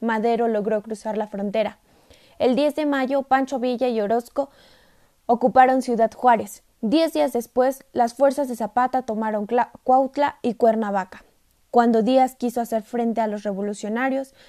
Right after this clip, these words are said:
se encontró con que su ejército solo sabía reprimir obreros e indios indefensos, pero no estaba entrenado para combatir contra estos guerrilleros, diestros en el manejo del caballo y admirablemente valientes,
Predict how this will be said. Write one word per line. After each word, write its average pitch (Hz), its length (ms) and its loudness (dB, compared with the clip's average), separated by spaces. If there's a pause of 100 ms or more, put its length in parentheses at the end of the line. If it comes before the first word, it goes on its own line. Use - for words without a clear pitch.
se - 180 -2
encontró 220 480 0
con 233 160 -4
que 214 140 -6
su 208 80 -10
ejército 247 600 -2
solo 262 280 -2
sabía 240 340 0
reprimir 226 600 -2
obreros 254 680 0 (280)
e 240 120 2
indios 254 540 2
indefensos, 208 720 -8 (640)
pero 254 240 8
no 254 160 4
estaba 254 340 2
entrenado 208 560 -2
para 202 280 0
combatir 202 580 -4
contra 220 380 0
estos 220 320 -2
guerrilleros, 208 640 0 (260)
diestros 269 580 0
en 240 120 0
el 220 100 0
manejo 220 440 -4
del 214 180 -2
caballo 233 640 0
y 240 100 2
admirablemente 240 960 0
valientes, 214 640 -4